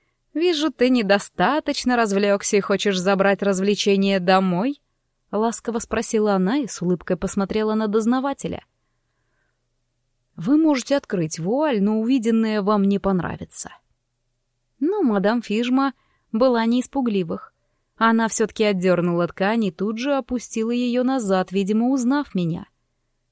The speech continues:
"Где вы ее нашли, лорд-дознаватель?" — спросила Фижма испуганно.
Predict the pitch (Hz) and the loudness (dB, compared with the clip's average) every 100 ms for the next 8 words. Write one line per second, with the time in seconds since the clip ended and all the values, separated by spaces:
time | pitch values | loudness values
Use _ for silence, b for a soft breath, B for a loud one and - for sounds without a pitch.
0 | - 180 165 196 208 185 214 214 220 226 | -6 -4 0 2 2 2 2 4 4 4
1 | 226 240 - 277 294 220 202 233 240 - | 4 2 0 0 0 0 2 0 -2 -4
2 | 233 269 269 311 196 165 - - 170 _ | -2 2 2 2 0 -2 -4 -8 -14 _
3 | _ _ - - 196 196 185 175 - 185 | _ _ -12 -2 0 2 2 0 0 -2
4 | 170 208 226 - 156 170 160 | 0 0 -2 -6 -6 -6 -8